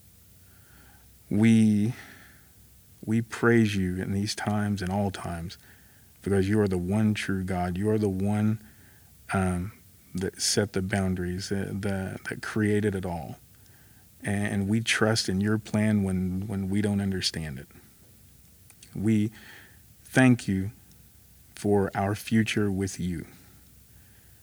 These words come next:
And we thank you for the day that is to come, because there will be a great day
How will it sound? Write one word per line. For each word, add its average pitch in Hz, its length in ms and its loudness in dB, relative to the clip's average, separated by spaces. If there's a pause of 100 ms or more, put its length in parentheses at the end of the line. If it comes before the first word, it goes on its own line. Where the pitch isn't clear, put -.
(540)
And 104 140 2
we 107 120 4
thank 135 440 2
you 101 160 0
for 104 680 -2 (1080)
the 101 160 -2
day 104 380 2
that 101 160 0
is 104 180 -2
to 113 100 -8
come, 90 400 -8 (880)
because 101 320 4
there 117 180 6
will 117 300 8
be 101 500 2 (480)
a 95 80 -2
great 98 520 -2
day 92 320 -4